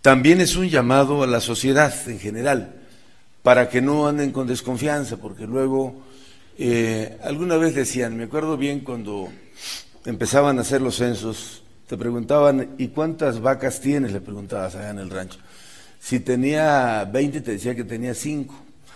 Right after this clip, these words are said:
porque había la idea que te iban a cobrar impuestos sobre la vaca, eh, lo-, sobre el número de animales, y entonces se tergiversaba mucho la información. Y, y cuando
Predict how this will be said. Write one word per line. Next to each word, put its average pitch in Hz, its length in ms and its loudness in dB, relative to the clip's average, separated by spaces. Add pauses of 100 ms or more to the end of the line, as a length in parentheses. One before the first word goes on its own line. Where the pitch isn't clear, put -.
(240)
porque 139 420 6
había 127 260 4
la 135 140 4
idea 135 400 0
que 117 100 -10
te 120 120 -10
iban 123 220 -2
a 113 80 -8
cobrar 113 340 -4
impuestos 117 420 -4
sobre 95 360 -8
la 95 160 -10
vaca, 117 380 -6 (600)
eh, 98 340 -4
lo-, 95 180 -6
sobre 107 260 -2
el 110 80 -2
número 123 260 -2
de 117 120 -2
animales, 143 680 -2
y 117 60 -4
entonces 117 480 -6 (360)
se - 200 -6
tergiversaba 117 760 -2
mucho 131 340 -4
la 120 100 -2
información. 98 800 -6 (680)
Y, 107 500 -2
y 107 300 -2
cuando 117 680 -2